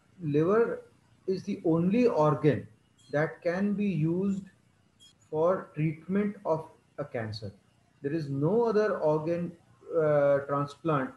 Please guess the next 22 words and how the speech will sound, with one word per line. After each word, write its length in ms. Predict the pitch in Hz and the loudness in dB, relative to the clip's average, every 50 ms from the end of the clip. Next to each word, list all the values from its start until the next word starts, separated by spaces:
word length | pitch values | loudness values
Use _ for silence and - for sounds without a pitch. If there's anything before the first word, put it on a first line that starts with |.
| - - | -8 -4
which 260 | 143 147 143 - - | -4 -4 -4 -6 -4
is 240 | - 165 143 120 123 | -2 -2 -2 -2 -2
used 340 | 135 147 160 175 175 175 - | -2 0 0 0 -2 -4 -8
for 300 | - - 170 165 170 165 | -6 0 4 4 4 4
treatment 500 | 165 151 143 135 - - 160 160 160 156 156 - | 2 -2 -4 -6 -4 -4 -4 -4 -4 -4 -4 -6
of 200 | 143 139 - - | -6 -4 -4 -6
a 60 | 156 | -6
cancer 400 | - 135 123 123 127 127 - 180 | -4 -4 -2 -2 -4 0 2 2
of 180 | 160 139 117 - | 4 4 2 2
that 160 | 131 123 - | 0 0 0
organ. 340 | 107 98 98 95 104 98 - - - - - - _ _ _ _ _ _ _ _ | 0 -4 -4 -4 -6 -10 -12 -16 -20 -20 -20 -20 _ _ _ _ _ _ _ _
And 260 | 147 165 196 208 202 - - - _ _ _ _ | -6 -4 -2 -2 -4 -6 -10 -18 _ _ _ _
as 220 | 165 160 180 185 180 | -4 -2 -2 -2 -2
we 160 | 202 233 226 | -2 0 2
know, 180 | 208 208 220 220 | 4 4 6 6
there 220 | 202 202 190 208 | 6 6 6 4
are 60 | 202 | 2
several, 800 | - - 170 156 151 151 175 196 214 220 220 214 214 208 202 202 | 2 6 6 6 6 6 4 4 4 4 4 2 0 0 0 2
uh, 280 | 196 190 185 180 175 175 175 - | 2 2 2 2 0 0 -2 -2
types 400 | 143 139 156 175 180 - - - | -2 0 0 0 -2 -6 -6 -4
of, 200 | 202 196 196 - - - 190 | -2 -2 -2 -4 -8 -6 0
uh, 380 | 185 175 170 170 170 170 175 | 2 4 6 6 6 6 4